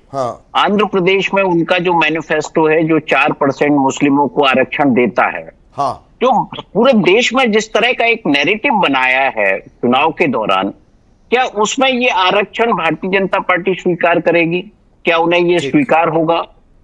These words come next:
Speaker 2: तो कहीं ना कहीं ऐसे कुछ ऐसे इशू इस चुनाव में जनरेट हुए हैं,
Speaker 1: हाँ।
Speaker 2: जो गठबंधन की राजनीति को नए सिरे से कहीं ना कहीं आपको परिभाषित करना होगा।
Speaker 1: जी।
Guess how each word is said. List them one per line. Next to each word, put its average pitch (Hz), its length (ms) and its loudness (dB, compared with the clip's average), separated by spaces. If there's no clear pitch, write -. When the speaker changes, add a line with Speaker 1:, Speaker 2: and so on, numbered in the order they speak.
Speaker 2:
तो 233 80 -8
कहीं 226 400 -10
ना 302 120 -6
कहीं 294 300 -10
ऐसे 294 460 -8
कुछ - 400 -10
ऐसे 160 360 -4
इशू 233 480 -4
इस 202 240 -6
चुनाव 170 360 -2
में 196 200 -2
जनरेट 143 480 -4
हुए 113 160 -2
हैं, 127 380 -10
Speaker 1:
हाँ। 117 180 -12
Speaker 2:
जो 208 140 -4
गठबंधन 233 760 -6
की 269 180 -8
राजनीति 202 540 -8
को 247 240 -8
नए 262 360 -6
सिरे 262 320 -8
से 262 140 -10
कहीं 220 280 -10
ना 220 140 -8
कहीं 208 240 -8
आपको 180 280 -10
परिभाषित 143 640 -8
करना 104 220 -6
होगा। 87 280 -10
Speaker 1:
जी। 131 320 -6